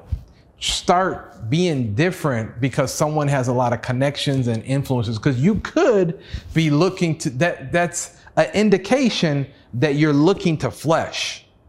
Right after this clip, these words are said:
that you're looking to people. Now, God will put you in opportunities and situations where you have an opportunity and they'll ask you, "Hey, t-, tell me about yourself. Tell, wh-, wh-,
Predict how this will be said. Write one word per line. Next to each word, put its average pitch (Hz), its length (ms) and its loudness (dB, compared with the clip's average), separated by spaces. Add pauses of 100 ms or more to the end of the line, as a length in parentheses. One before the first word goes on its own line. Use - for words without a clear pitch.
(200)
that 147 140 2
you're 143 200 2
looking 185 420 2
to 151 140 -2
people. 202 420 -2
Now, 160 140 2
God 196 340 0
will 233 140 2
put 262 240 -2
you 233 180 4
in 147 220 -2
opportunities 117 840 -2 (300)
and 135 100 0
situations 117 840 0
where 123 140 2
you 139 140 2
have 147 200 2
an 139 80 0
opportunity 139 760 0
and 127 120 2
they'll 127 160 2
ask 185 520 0
you, 95 260 0 (480)
"Hey, 156 420 -2 (100)
t-, - 120 -6 (120)
tell 277 180 2
me 254 120 4
about 123 300 0
yourself. 98 380 -2
Tell, - 260 -2 (380)
wh-, 180 240 -2
wh-, 226 240 0